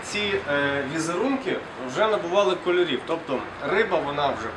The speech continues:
приживалася в певному середовищі, вона вже як хамелеон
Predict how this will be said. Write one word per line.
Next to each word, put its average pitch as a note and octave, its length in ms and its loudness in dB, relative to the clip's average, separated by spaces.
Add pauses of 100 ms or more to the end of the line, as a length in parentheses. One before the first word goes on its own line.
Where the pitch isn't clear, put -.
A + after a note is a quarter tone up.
(120)
приживалася D#3 600 2
в B2+ 140 -6
певному B2+ 280 -2
середовищі, G3 720 -2
вона E3 240 2
вже D3 240 0 (320)
як D3 120 -2 (260)
хамелеон F3+ 500 4